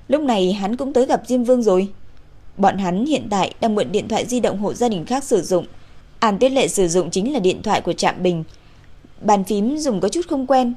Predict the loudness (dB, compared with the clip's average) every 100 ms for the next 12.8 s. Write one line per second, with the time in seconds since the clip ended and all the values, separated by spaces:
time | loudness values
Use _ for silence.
0 | -10 -20 -2 2 4 2 -2 -2 -2 -4
1 | -6 -4 -2 -2 -2 -4 0 0 0 -2
2 | 0 2 4 2 0 -10 -20 -20 -20 -20
3 | -2 2 2 2 2 2 2 2 4 2
4 | 2 -6 -20 -14 2 2 4 2 2 2
5 | 0 0 0 0 2 0 -2 -4 -2 -2
6 | 0 -2 -4 -18 -20 -20 -4 0 2 2
7 | 0 0 0 0 2 0 0 0 2 2
8 | 2 2 -2 -10 -18 -16 -12 -2 0 0
9 | -2 -2 0 0 2 0 0 0 0 -2
10 | -2 2 0 2 -4 2 0 0 -10 -16
11 | -16 0 2 4 4 4 4 0 0 -4
12 | -2 0 0 0 -2 0 0